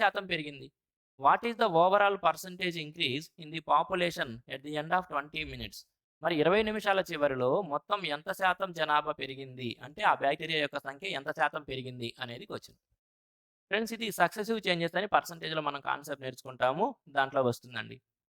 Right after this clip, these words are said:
మొదటగా సిక్స్ పర్సెంట్ పెరిగింది, తర్వాత మరలా పది శాతం పెరిగింది.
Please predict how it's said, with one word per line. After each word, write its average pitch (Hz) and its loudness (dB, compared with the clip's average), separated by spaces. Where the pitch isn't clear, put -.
మొదటగా 202 4
సిక్స్ 180 -4
పర్సెంట్ 175 -2
పెరిగింది, 170 0
తర్వాత 185 6
మరలా 175 2
పది 139 -2
శాతం 135 -2
పెరిగింది. 104 -10